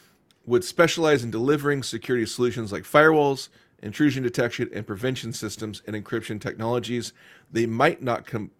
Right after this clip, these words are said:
provide complete I T administration services,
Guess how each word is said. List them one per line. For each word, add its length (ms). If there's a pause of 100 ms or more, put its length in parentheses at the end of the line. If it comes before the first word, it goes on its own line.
(220)
provide 420
complete 340
I 120
T 180
administration 640
services, 680